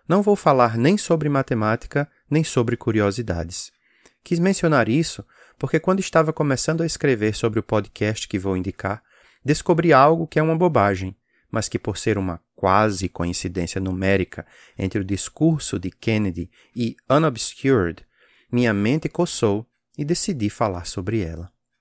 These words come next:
Unobscured é um podcast histórico,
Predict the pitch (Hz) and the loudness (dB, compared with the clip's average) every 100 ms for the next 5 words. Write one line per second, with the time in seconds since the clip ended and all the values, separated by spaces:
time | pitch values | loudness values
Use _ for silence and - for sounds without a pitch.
0 | _ _ _ _ _ _ - 151 131 - | _ _ _ _ _ _ -2 2 2 -2
1 | - 156 165 107 - - - 131 131 - | -2 2 4 4 0 -12 -4 -2 0 0
2 | 113 107 - 123 - - - 135 - - | 0 0 -2 -2 -2 -12 -10 -8 -8 -2
3 | 107 98 - 82 | 0 0 -6 -18